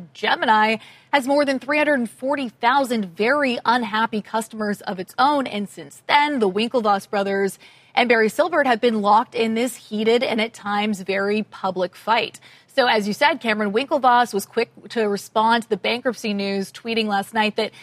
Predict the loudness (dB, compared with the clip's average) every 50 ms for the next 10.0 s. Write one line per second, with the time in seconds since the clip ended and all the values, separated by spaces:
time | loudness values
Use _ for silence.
0 | -20 -20 _ _ -6 -2 0 0 2 2 0 0 0 0 -2 -2 -2 -2 -4 -4
1 | -4 -4 -4 -6 -4 -4 -4 -4 -4 -6 _ _ 0 2 2 2 0 -2 -6 -18
2 | _ _ _ _ -6 -6 -6 -6 -6 -8 -8 -8 -6 -4 -2 -2 -2 -2 -4 -8
3 | -6 -4 -4 -6 -6 -8 -12 -10 -6 -4 -4 -4 -4 -4 -6 -4 0 2 2 2
4 | 2 2 0 -2 -2 -2 -2 0 0 2 2 2 2 2 2 0 -4 -10 -10 -6
5 | -6 -4 -4 -4 -6 -8 -2 0 2 4 4 4 2 0 -2 -4 0 0 2 2
6 | 2 2 0 -2 -2 -4 -6 -6 -10 -16 -20 _ _ 4 4 4 4 2 -2 -2
7 | -2 -4 -6 -6 -4 -4 -2 -2 -2 -2 -4 -6 -4 -4 -4 -4 -6 _ _ _
8 | _ _ -6 -4 -2 0 2 2 2 2 0 _ -6 -4 -4 -2 0 2 2 4
9 | 2 2 0 -4 -6 -8 -6 -6 -8 -8 -6 -4 -4 -2 -2 -4 -6 -10 -14